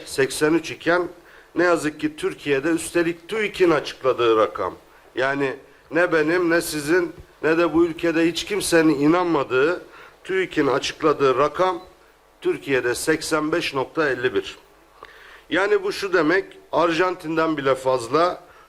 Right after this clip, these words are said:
dünya ortalaması yüzde dokuz, Türkiye'de yüzde seksen beş buçuk.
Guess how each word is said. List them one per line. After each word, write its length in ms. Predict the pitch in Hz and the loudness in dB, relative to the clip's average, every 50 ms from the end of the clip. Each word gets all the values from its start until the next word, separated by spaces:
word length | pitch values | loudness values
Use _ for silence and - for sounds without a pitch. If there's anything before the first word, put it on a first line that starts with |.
| _ - | _ 0
dünya 340 | 139 160 175 180 180 180 180 | 2 4 6 6 6 6 4
ortalaması 920 | 175 175 170 - - 165 160 165 160 160 165 156 - - 160 175 170 160 - - - - | 4 2 2 2 0 2 4 4 4 4 2 2 2 2 2 2 2 0 -2 -8 -8 -6
yüzde 340 | 156 151 143 139 170 170 147 | -4 -2 2 2 2 4 4
dokuz, 560 | 156 151 151 165 185 185 175 - - - - - - - - - - _ | 2 2 4 4 2 2 2 -2 -10 -16 -18 -20 -20 -20 -20 -20 -20 _
Türkiye'de 500 | - 175 170 - - 160 160 151 135 135 | -4 -4 -4 -2 -2 0 2 4 4 4
yüzde 340 | 131 131 135 139 139 165 156 | 2 2 0 2 2 2 2
seksen 500 | - - 160 156 160 - 170 165 165 170 | 2 0 0 -2 0 0 0 0 2 0
beş 220 | 175 175 160 - | 0 -2 -2 -4
buçuk. 300 | 160 170 160 - 185 175 | -6 -8 -4 -4 -4 -4